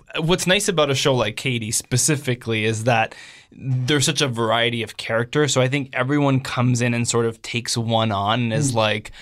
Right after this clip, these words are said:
Speaker 2: That's
Speaker 1: "I'm
Speaker 2: great.
Speaker 1: going to sort of, I sort of match up with this character. I'm gonna pick." That's something I learned from Greg Berlanti very, very early on. He came into the Supergirl room, I think, like, it was week one. And his advice to,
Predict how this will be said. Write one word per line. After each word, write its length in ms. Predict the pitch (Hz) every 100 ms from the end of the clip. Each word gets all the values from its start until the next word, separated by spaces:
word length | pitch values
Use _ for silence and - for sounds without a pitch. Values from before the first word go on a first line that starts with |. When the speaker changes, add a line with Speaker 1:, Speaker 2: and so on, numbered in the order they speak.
| - -
Speaker 2:
That's 120 | 117
Speaker 1:
"I'm 120 | 127 139
Speaker 2:
great. 160 | 135
Speaker 1:
going 320 | 135 131 131 131
to 560 | - 127 117 113 113 - _ -
sort 220 | - 127
of, 180 | 117 104 - 135 123 -
I 140 | 139
sort 180 | 131 139
of 80 | 117
match 240 | 123 123
up 160 | 123 127
with 80 | 120
this 140 | 127
character. 240 | - 113 117
I'm 60 |
gonna 120 | 113
pick." 160 | 107 117
That's 160 | 180 185
something 240 | 220 185
I 40 | 139
learned 320 | 135 139 135
from 360 | 131 117 113 - - - -
Greg 240 | 131 123
Berlanti 480 | 123 120 117 113 117
very, 300 | 120 117 123
very 340 | 120 117 110
early 300 | 110 110 110
on. 220 | 110 107 110
He 100 | 117
came 200 | 117 120
into 160 | 113
the 80 | 110
Supergirl 560 | - 117 117 107 104 104
room, 360 | 107 104 101 -
I 80 | 110
think, 240 | 110 -
like, 140 | 107
it 40 | 107
was 180 | 110 107
week 260 | 110 104
one. 380 | 113 113 107 107 - - - - -
And 300 | 131 123 113
his 300 | - 151 143
advice 560 | 135 113 120 123 113 -
to, 340 | - 107 98